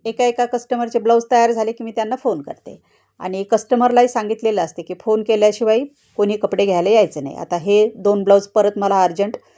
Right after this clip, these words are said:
शिवणं आहे, त्याची रीळ वगैरे मी शोधून ठेवली, कारण की वेळेवर मग कलर सापडत नाहीत.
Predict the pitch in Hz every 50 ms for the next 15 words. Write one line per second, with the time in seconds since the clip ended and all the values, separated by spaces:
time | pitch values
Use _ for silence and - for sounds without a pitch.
0 | _ _ _ _ - - - 196 190 190 190 196 190 196 196 185 214 202 175 190
1 | 190 190 190 185 190 180 185 190 185 190 196 190 - 220 180 170 190 196 180 202
2 | 196 185 190 214 214 196 180 180 185 180 180 190 180 180 180 180 180 180 185 180
3 | 185 185 202 202 202 _ - 185 185 180 180 - - 170 - - - - - 185
4 | 190 226